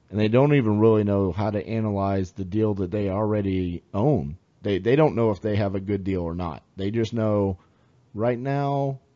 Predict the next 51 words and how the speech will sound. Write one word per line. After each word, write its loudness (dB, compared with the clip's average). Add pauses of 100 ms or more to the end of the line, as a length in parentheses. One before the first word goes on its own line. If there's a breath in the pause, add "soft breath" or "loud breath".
more 2
money's 0
coming -2
into 0
the -4
bank -2 (100)
account -6
than's -8
going -6
out, -2
and -4
so -2
that -4
must -2
mean -2
we -6
have -4
a -8
good -6
property -12 (540)
or -2
a, -8
a -6
good -4
setup -6
going -8
on. -8 (140)
And, -6
uh, -4 (400)
that's -2
kinda -2
shocking -4
and -8
surprising, -8 (140)
you -8
know, -4
where, -4 (720)
uh, -6
but -2
I, -2
I 0
guess 0
not. -2
I -4
guess -2
it's -4
no 0
different 0
than -2
just -4
a, -2